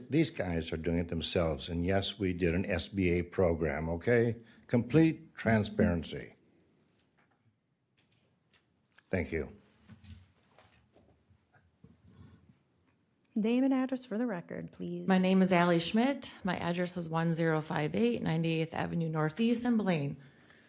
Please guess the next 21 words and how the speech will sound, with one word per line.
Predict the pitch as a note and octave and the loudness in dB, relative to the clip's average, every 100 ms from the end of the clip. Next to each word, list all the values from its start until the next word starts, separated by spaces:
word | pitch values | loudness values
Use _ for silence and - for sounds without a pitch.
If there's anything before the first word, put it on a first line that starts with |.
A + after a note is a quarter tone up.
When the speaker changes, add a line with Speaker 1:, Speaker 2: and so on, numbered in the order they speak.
| _ _ | _ _
Speaker 3:
I | - | -2
was | F#3 F#3+ | 0 0
here | A#3 C4+ C#4 | 2 4 4
to | A#3+ | 4
be | G#3 | 6
a | G#3+ | 6
friendly | - F#3+ G3 G3 | 8 8 10 8
face | F3+ E3+ F3 | 8 8 6
in | |
the | E3+ D3+ | 4 4
audience, | E3 E3+ F#3+ G3 | 2 2 -2 -2
but | F3+ - | -2 -2
my | D#3 | -2
heart | D3+ F3+ G3 | 0 2 2
is | G3+ | 6
pounding | G3+ F3 F3 E3 | 6 6 4 2
and | E3 C#3+ | -2 -2
I | |
cannot | C#3 D#3+ D#3 D3+ - | -4 -4 -2 -4 -6
stand | D3 C#3 C3+ | -8 -6 -6
still | - C3+ - | -8 -8 -8